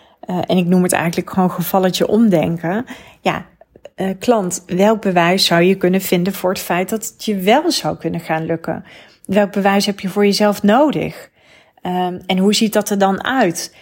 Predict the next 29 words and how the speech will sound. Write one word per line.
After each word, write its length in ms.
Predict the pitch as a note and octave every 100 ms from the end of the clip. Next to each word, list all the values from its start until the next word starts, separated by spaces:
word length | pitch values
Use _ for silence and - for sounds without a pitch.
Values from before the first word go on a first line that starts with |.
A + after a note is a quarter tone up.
| _
Maak 240 | - F#3+ G#3
het 120 | G#3
eens 100 | G3+
heel 160 | G3+ G3+
concreet. 580 | G3 G3 - C4 G3
Dus 100 | G3+
stel 280 | - A#3+ G#3
dat 240 | A#3+ E4 D#4+
soort 200 | A3+ -
vragen 480 | G#3+ A#3+ C4 -
aan 160 | D#3+ D#3+
je 100 | D#3+
klant. 580 | - E3+ F3+ F2 - - _ - - - _ _ _ _ _ _ _ _ - - - - _ _ -
Ehm, 380 | G3 G3+ G3+ G#3
soms 340 | - D#4+ E4
als 140 | C4+
iemand 200 | A3 G#3
nog 160 | F#3+ F#3+
een 120 | F#3
bezwaar 420 | F3 F3+ F#3+ G3
heeft 240 | F#3 F#3 -
om, 240 | F#3 F#3
of 200 | - F#3
een 120 | F#3
twijfel, 880 | F3 - F#3 F#3 F#3 F#3 F3+ F#3 F#3 - - _ _
eh, 200 | - E3+ -
omdat 280 | F#3 F3 -
iemand 300 | G3 F#3 F#3
nog 280 | F#3+ -